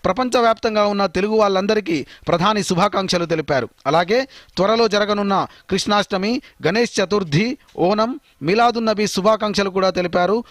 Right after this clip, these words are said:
ప్రధాని మోదీ. ఈ వర్షాకాలంలో జాగ్రత్తగా ఉండడంతో పాటు catch the rain మూవ్‌మెంట్‌లో భాగస్వాములు కావాలని ప్రజలకు ప్రధాని విజ్ఞప్తి చేశారు. అలాగే అమ్మ పేరుతో ఓ చెట్టు కార్యక్రమంలో భాగంగా వీలైనన్ని ఎక్కువ మొక్కలు నాటాలని,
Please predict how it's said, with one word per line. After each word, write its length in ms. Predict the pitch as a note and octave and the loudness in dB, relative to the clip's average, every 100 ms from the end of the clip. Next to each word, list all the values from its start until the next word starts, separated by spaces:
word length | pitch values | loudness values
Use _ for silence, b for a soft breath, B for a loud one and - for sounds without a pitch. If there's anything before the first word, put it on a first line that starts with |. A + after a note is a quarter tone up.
| b | b
ప్రధాని 340 | D#3+ D3+ D#3 D3 | -2 0 -2 -2
మోదీ. 340 | C#3 B2+ A2 _ _ B B | -2 -4 -6 _ _ B B
ఈ 140 | G#3 A3+ | 0 2
వర్షాకాలంలో 800 | G3+ G3+ B3+ B3 A#3 A3+ A#3 | 2 2 0 2 2 2 0
జాగ్రత్తగా 600 | G#3+ F3+ G3+ A3+ A#3 G#3+ G#3 | 2 0 2 0 0 2 2
ఉండడంతో 500 | G3+ G#3 G#3 G3 G3+ | 2 0 0 0 0
పాటు 440 | F#3+ F#3 A#3 C4 B B F#3 | 0 0 0 -2 B B 0
catch 280 | A3 - A#3 | 0 0 -2
the 140 | G#3+ | 0
rain 260 | F#3+ A#3+ A3+ | 2 0 2
మూవ్‌మెంట్‌లో 640 | A3 G#3 G#3+ F#3+ G#3 E3 B - | 0 0 -2 0 0 0 B -2
భాగస్వాములు 640 | C3+ G#3 A3 G#3 G3+ G3 | 0 2 0 0 0 0
కావాలని 540 | F#3 F#3 G3+ F#3+ F#3+ | 2 2 4 2 0
ప్రజలకు 400 | B3 F#3+ G3 F#3+ | 0 0 0 -2
ప్రధాని 340 | F3+ E3+ G3+ G3 | -2 0 2 0
విజ్ఞప్తి 420 | E3 E3 G3+ - F3 | -2 -4 -4 -4 -4
చేశారు. 380 | D3+ C#3+ A2 - B B - | -2 -2 -4 -10 B B 0
అలాగే 460 | F#3 F#3+ G#3 B3 B B | 2 2 2 0 B B
అమ్మ 200 | - G#3+ | 0 2
పేరుతో 460 | A3+ A#3 G#3+ G#3+ G#3+ | 4 2 2 2 2
ఓ 140 | G3 | 2
చెట్టు 240 | F#3+ F#3+ | 0 -2
కార్యక్రమంలో 640 | A3 G3 G3+ G#3 G3 G3 G3 | 0 2 0 0 -2 0 0
భాగంగా 540 | D#3+ F#3 G#3 G3+ D#3+ - B | 0 0 0 0 0 -2 B
వీలైనన్ని 600 | A#2 C3+ A3 B3+ A#3+ A3+ | -8 -2 0 2 0 -2
ఎక్కువ 320 | G#3 F#3 A#3 A#3+ | -2 -2 0 0
మొక్కలు 360 | G3 F#3 G#3+ | 0 -2 -2
నాటాలని, 640 | G3 F#3 F#3+ G#3 G3 A3+ | 0 0 2 0 0 -4